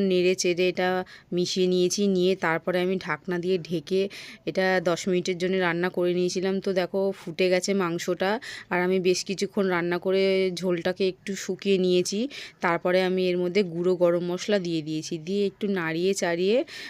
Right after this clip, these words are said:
ভালো করে মিশিয়ে নিয়েছি গরম মশলাটা। তো এখন কিন্তু মাংসর থেকে দারুণ একটা গন্ধ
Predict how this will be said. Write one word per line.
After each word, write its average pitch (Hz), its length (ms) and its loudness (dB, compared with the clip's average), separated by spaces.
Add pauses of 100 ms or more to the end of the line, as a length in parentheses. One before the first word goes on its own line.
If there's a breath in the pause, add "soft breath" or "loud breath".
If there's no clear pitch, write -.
(180 loud breath)
ভালো 175 240 0
করে 185 200 2 (360)
মিশিয়ে 190 380 0
নিয়েছি 190 260 0 (120)
গরম 175 260 2
মশলাটা। 196 460 -2 (420 loud breath)
তো 208 80 2 (280)
এখন 185 220 -2 (120)
কিন্তু 190 220 -2 (120)
মাংসর 175 360 -4
থেকে 196 140 -2 (140)
দারুণ 170 320 0 (100)
একটা 190 260 -4
গন্ধ 165 220 -4